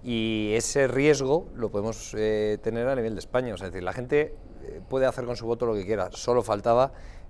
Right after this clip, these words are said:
que no fuésemos libres de votar a la opción política que queremos, por supuesto. Pero también es verdad que esta vez hay que pensar muy bien en nuestro voto, porque si el centro derecha liberal, reformista y conservador que conforman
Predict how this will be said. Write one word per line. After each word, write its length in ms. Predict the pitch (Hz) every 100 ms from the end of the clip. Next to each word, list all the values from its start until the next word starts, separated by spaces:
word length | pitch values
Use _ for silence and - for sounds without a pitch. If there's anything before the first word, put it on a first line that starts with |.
| -
que 440 | 101 98 92 92 92
no 140 | 104
fuésemos 360 | - 104 110 101
libres 220 | 110 117
de 60 | 113
votar 260 | 101 107
a 100 | 113
la 60 | 107
opción 260 | 87 120 101
política 340 | 101 104 104
que 40 |
queremos, 320 | 92 104 87 - -
por 140 | 113
supuesto. 420 | 98 95 127 - - - - - - -
Pero 100 | 110
también 220 | 117 120
es 80 | 139
verdad 380 | 135 127 135 170 - - - - -
que 240 | 110 104 -
esta 240 | 127 -
vez 140 | 131 135
hay 80 | 131
que 80 |
pensar 400 | 123 117 110 123 120
muy 320 | 113 147 147
bien 160 | 135
en 100 | 139
nuestro 280 | 123 107 110
voto, 300 | 147 160 90 - - - -
porque 200 | - 110
si 320 | 113 - 113 107
el 580 | - 120 117 110 113 107
centro 440 | - 143 143 147
derecha 360 | 139 131 123 135
liberal, 380 | 120 113 120 123
reformista 500 | 117 - 113 123 127
y 40 |
conservador 640 | 110 110 104 107 120 101 -
que 100 | 92
conforman 560 | 95 - 113 104 80